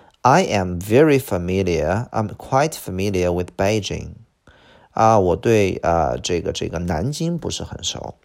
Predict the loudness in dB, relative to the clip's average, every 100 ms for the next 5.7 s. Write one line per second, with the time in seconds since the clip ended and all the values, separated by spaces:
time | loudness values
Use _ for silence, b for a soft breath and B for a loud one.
0 | B B B -2 0 2 4 2 0 -2
1 | 0 2 2 2 -2 -6 -4 -2 -2 -4
2 | -6 -8 -12 _ _ _ _ -10 -8 -8
3 | -2 0 0 2 2 2 -2 -4 -8 -8
4 | -8 -6 -6 -4 -2 0 4 4 4 2
5 | -2 -8 -6 -4 -4 -8 -10